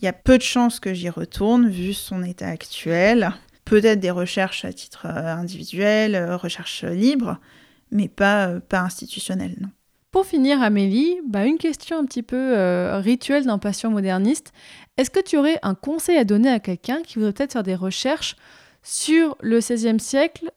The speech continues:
Speaker 2: dans ce contexte entre la France et l'Angleterre, éventuellement peut-être des conseils de sujets qui mériteraient d'être un peu plus étudiés ?
Speaker 1: Alors, un conseil général, c'est d'abord d'arriver à circonscrire son sujet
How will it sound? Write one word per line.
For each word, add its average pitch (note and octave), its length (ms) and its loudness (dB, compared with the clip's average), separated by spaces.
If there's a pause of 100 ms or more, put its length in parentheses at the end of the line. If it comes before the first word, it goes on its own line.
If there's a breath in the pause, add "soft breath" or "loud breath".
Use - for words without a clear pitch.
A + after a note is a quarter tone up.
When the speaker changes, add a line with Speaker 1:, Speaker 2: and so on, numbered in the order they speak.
Speaker 2:
dans G#3 160 0
ce A3 100 -4
contexte G#3+ 400 -2
entre A3+ 180 -4
la E3+ 140 2
France - 400 -8
et A3+ 60 0
l'Angleterre, A3+ 540 2 (100)
éventuellement G3 480 -2
peut-être G#3 260 0
des F#3 80 0
conseils A#3 380 0
de G#3+ 100 -2
sujets G#3 460 -2
qui - 140 -6
mériteraient G3 380 -2
d'être G3 200 -4
un G3 100 -2
peu G3 120 -6
plus G#3+ 180 -8
étudiés ? F#3+ 420 -6 (680 loud breath)
Speaker 1:
Alors, F#3+ 220 0
un A#3+ 100 4
conseil C#4 280 0
général, B3+ 300 4
c'est - 160 -8
d'abord G#3+ 380 0
d'arriver G3 360 -2
à F#3 140 -2
circonscrire - 960 -6
son - 220 -10
sujet A3+ 640 2